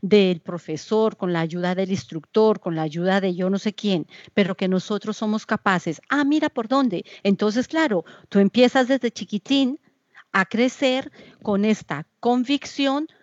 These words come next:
de que tú te puedes hacer cargo de tu vida desde muy pequeñito. Y además, desde pequeño aprendes que cuando necesitas ayuda, pides ayuda y viene el apoyo ante situaciones particulares,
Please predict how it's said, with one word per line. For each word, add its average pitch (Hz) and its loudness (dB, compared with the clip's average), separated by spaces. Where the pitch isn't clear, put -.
de 202 0
que 190 0
tú - -10
te - -4
puedes 214 -2
hacer 190 -6
cargo 180 -6
de 190 -4
tu 214 -12
vida 262 -2
desde 196 4
muy 202 0
pequeñito. 240 0
Y 233 4
además, 220 4
desde 196 0
pequeño 311 0
aprendes 240 0
que 226 2
cuando 226 2
necesitas 214 -4
ayuda, 247 0
pides 339 2
ayuda 285 0
y 214 -4
viene 254 0
el 262 -2
apoyo 254 -2
ante 254 -4
situaciones 208 -4
particulares, 208 -4